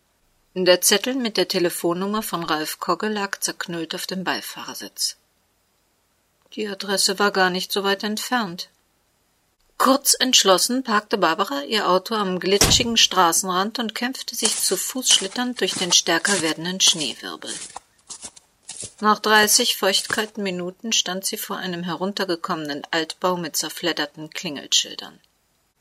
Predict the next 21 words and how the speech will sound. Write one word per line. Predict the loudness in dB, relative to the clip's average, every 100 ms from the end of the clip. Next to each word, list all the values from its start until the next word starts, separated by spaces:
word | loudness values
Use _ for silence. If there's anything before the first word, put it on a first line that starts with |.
| _
Laut | 0 4 6 4 4
handschriftlichem | 2 4 2 2 -2 0 0 0
Klingelschild | -6 -4 -2 -2 2 2 4 0 2
wohnte | 2 2 2 2
Ralf | 0 0 -4
Kogge | -6 -4 -4
im | -4 -6
dritten | -6 -8 -2
Stock. | 0 0 -4 -10 -20 _ -12 -6 -4 -2 -4 -4 -8 -8 -8 -12 -14 -20 _ _ _
Barbara | -4 -2 -4 2
stieß | 2 2 -2 -2
die | -4 -6
offene | -6 -6 -4 0
Eingangstür | -2 0 -4 -2 -2 -2 -4
vorsichtig | -2 -2 0 0 -2 -2 0
auf | -2 -2
und | -10 -10
betrachtete | -10 -8 -8 -8 -10 -8
das | -6 -6 -6
muffige | -6 -6 -6 -8
Treppenhaus. | -10 -10 -10 -16 -16 -18 -8 -8